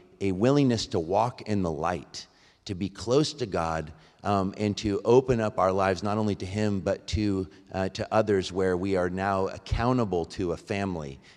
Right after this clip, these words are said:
if you will. And so this statement, just, it is deeply connected to God's own statement over Adam,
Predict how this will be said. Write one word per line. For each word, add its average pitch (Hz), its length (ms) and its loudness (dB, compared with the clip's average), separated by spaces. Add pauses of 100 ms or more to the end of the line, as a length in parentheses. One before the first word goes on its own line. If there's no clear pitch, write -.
if 95 220 -6
you 90 120 -2
will. 78 320 -4 (240)
And 98 160 -2
so 104 380 4 (200)
this 127 240 4
statement, 101 1000 -2
just, 120 360 0 (160)
it 101 180 2
is 92 160 -2
deeply 110 480 2
connected 101 480 -4
to 90 180 -2
God's 87 600 -2
own 113 180 4
statement 92 420 0
over 85 180 -2
Adam, 82 460 0